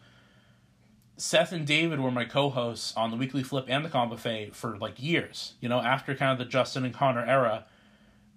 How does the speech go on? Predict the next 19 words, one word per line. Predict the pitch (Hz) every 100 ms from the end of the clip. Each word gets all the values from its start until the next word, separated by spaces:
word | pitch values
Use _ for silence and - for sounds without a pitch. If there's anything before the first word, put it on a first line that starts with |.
| - -
uh, | 107 104 104 95 -
Seth | - - 135 135 - -
and | 117 113 113 110
David | 120 135 131 110
were | 113 110
my | 110 113
guys. | 131 160 - 120 113
You |
know, | 107
they | 120 127
were | 123
the |
ones | 113 127 127
that | 110
were | 107
always | 107 117
with | 156
me. | 110 107 - - - - _ -
And | 120 117 110